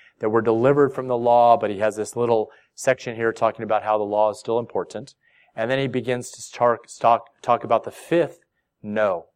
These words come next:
in verse fourteen. He says, "For we know that the law is spiritual, but I am carnal, sold under sin."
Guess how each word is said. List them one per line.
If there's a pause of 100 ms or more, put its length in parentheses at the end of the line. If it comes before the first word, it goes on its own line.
(720)
in
verse
fourteen.
He
says, (320)
"For
we
know (640)
that
the
law
is
spiritual, (920)
but
I
am (100)
carnal, (760)
sold (140)
under (220)
sin."